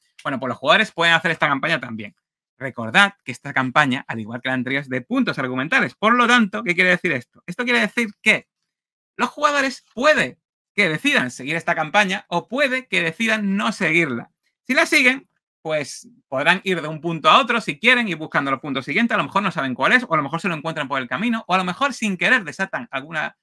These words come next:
situación de los puntos argumentales. Los jugadores pueden, si quieren, ir a saco a hacer una campaña, o pueden no hacerla, o pueden simplemente ir por ahí mercadeando o pirateando y de repente, de vez en cuando, según donde lleguen, vayan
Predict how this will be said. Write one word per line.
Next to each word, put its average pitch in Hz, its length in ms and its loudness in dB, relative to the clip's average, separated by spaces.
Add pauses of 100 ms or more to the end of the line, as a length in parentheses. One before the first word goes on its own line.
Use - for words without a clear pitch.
(120)
situación 151 440 -6
de 127 60 -4
los 123 120 -8
puntos 135 500 -6 (200)
argumentales. 170 680 -2 (320)
Los 139 120 -12
jugadores 233 320 -4
pueden, 294 260 -2
si - 160 -8
quieren, 220 240 -2
ir 202 100 -2
a 180 60 0
saco 208 360 -2
a 127 60 -12
hacer - 140 -16
una 156 140 -2
campaña, 214 540 -4
o 160 120 -4
pueden 190 260 2
no 143 80 0
hacerla, 208 440 0 (200)
o 180 120 -6
pueden 285 280 4
simplemente 220 680 0
ir 175 140 -2
por 185 120 0
ahí 185 100 4
mercadeando 135 640 0
o 120 60 -6
pirateando 127 600 -4
y 131 100 -8
de 123 100 -6
repente, 151 340 -4
de 123 80 -4
vez 151 140 -4
en 165 100 -10
cuando, 185 220 -4
según 131 220 -12
donde 151 140 -12
lleguen, 139 280 -4
vayan 147 260 -2